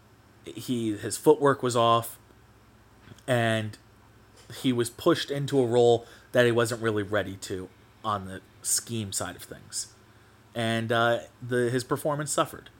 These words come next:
Uh, there was a lot of talk with the media. And I'm gonna blame local media, not even national. National media did their thing that we knew they were gonna do. Colin Cowherd talked shit day after day, week after week. Uh, he talked about the Browns more than any other team.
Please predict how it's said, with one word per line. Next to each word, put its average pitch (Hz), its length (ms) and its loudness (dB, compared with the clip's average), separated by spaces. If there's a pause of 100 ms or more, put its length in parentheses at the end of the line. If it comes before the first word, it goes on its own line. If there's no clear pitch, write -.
(1040)
Uh, 107 220 2
there 117 140 0
was 113 120 -2
a 120 60 0
lot 120 180 4
of 110 80 -4
talk 131 400 2
with 135 120 -4
the - 60 -4
media. 131 520 -4 (520)
And 139 120 2
I'm 196 160 6
gonna 233 160 4
blame 175 380 0
local 170 340 6
media, 101 380 -6
not 151 240 2
even 190 180 0
national. 160 420 -2
National 185 420 0
media 202 360 4
did 151 280 4
their 156 140 4
thing 127 460 -4 (300)
that 131 120 2
we 135 80 2
knew 135 140 2
they 120 80 4
were 117 80 6
gonna 107 200 0
do. 87 180 -12
Colin 120 340 0
Cowherd 131 400 4
talked 123 240 0
shit - 380 0 (500)
day 139 220 6
after 147 260 2
day, 123 320 2
week 117 320 -2
after 139 260 0
week. 110 440 -2 (400)
Uh, 104 260 0
he 113 160 -8
talked 127 200 0
about 123 160 0
the 135 60 -4
Browns 123 380 2
more 120 160 -4
than 117 80 -4
any 113 220 -2
other 104 160 -2
team. 90 260 -16